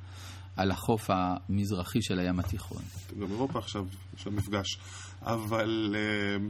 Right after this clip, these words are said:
Speaker 2: לא יודע, נשמע לי נורא, כאילו, גזענות, זה, זה,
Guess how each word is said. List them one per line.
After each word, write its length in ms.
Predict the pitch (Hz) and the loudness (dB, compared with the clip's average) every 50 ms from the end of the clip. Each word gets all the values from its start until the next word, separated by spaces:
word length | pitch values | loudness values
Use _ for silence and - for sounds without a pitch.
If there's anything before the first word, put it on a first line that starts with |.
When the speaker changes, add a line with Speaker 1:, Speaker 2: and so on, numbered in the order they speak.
| 101 - - - - - - - - - - - - - - - - | -4 -8 -12 -16 -18 -18 -18 -18 -18 -18 -18 -18 -18 -18 -14 -2 2
Speaker 2:
לא 60 | 135 | 2
יודע, 100 | 165 214 | 4 4
נשמע 300 | 156 123 - - 127 135 | 4 2 2 2 4 4
לי 80 | 165 175 | 4 4
נורא, 480 | 165 151 139 143 156 160 165 160 156 143 - | 4 4 4 2 2 2 0 0 -2 2 2
כאילו, 280 | 147 127 127 120 113 113 98 90 101 | 4 4 4 2 0 -4 -6 -6 -2
גזענות, 560 | 110 113 107 113 117 117 127 143 156 147 - | 0 0 2 2 4 4 4 4 4 2 -2
זה, 280 | - - - 120 110 113 | -6 -6 -4 -4 -2 0
זה, 400 | 113 117 120 117 110 110 110 | 0 2 2 2 2 0 0